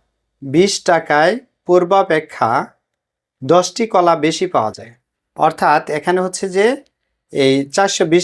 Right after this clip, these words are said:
টাকা দিয়ে যদি আমরা কলা কিনি, তাহলে আগের চেয়ে কলা বেশি পাওয়া যাবে দশটি। তাহলে দশটি কলার দাম মূলত যত টাকা দাম কমেছে, এই দামেই পাওয়া যাচ্ছে। ক নম্বর প্রশ্নটিতে বলা হয়েছে, একটি সংখ্যার চোদ্দ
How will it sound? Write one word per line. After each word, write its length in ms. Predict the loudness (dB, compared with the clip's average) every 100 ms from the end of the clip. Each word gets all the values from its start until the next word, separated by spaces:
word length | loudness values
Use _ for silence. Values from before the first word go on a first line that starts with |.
| 0
টাকা 200 | -2 0
দিয়ে 180 | 2 0
যদি 180 | 2 0
আমরা 220 | 0 0
কলা 300 | 0 2 2 0
কিনি, 260 | 0 -2 0
তাহলে 240 | -2 2
আগের 300 | 2 2 0 0
চেয়ে 200 | -2 0
কলা 240 | 0 2 2
বেশি 280 | -2 -4 -2
পাওয়া 220 | 0 0
যাবে 220 | 0 0 -2 -6 _ _ _ _ _ _ -10
দশটি। 840 | 2 2 2 -4 _ _ -10 -8 -10 _
তাহলে 220 | -4 -4 0
দশটি 340 | 0 0 -4 0
কলার 280 | 2 2 2
দাম 140 | 0
মূলত 300 | 0 -2 -2 -6 -2
যত 220 | -2 -2 -2
টাকা 180 | -2 0
দাম 200 | 0 0
কমেছে, 380 | 0 0 0 0 0
এই 140 | 2 2
দামেই 340 | 2 0 -2
পাওয়া 280 | 0 2 2
যাচ্ছে। 300 | 0 -6 -10 -16 _ _ -20 _ 2
ক 20 | 2
নম্বর 240 | 2 0 0
প্রশ্নটিতে 560 | 0 0 -2 -2 -2 -2
বলা 220 | 0 0
হয়েছে, 380 | -2 -6 -4 -4 -4 -2
একটি 340 | -2 -2 -6 -4
সংখ্যার 580 | 0 -2 0 0 0 0 -10 -20 -20 _ -2
চোদ্দ 240 | 0